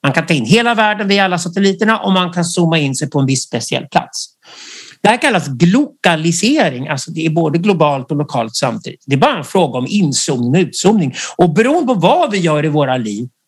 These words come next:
så vill vi zooma in och zooma ut. Okej?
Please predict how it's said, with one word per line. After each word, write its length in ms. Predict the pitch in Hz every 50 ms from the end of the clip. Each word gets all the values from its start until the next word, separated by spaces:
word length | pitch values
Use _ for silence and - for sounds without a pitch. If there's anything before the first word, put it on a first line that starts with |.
| - -
så 60 | 220
vill 140 | 208 185 160
vi 100 | 170 160
zooma 320 | - - 185 160 160 156
in 180 | 147 139 127 120
och 80 | 113
zooma 320 | - - 107 101 117 117 -
ut. 300 | - - _ - - - _ _ _ _ _ _ _ _ _ _ -
Okej? 260 | 196 190 247 294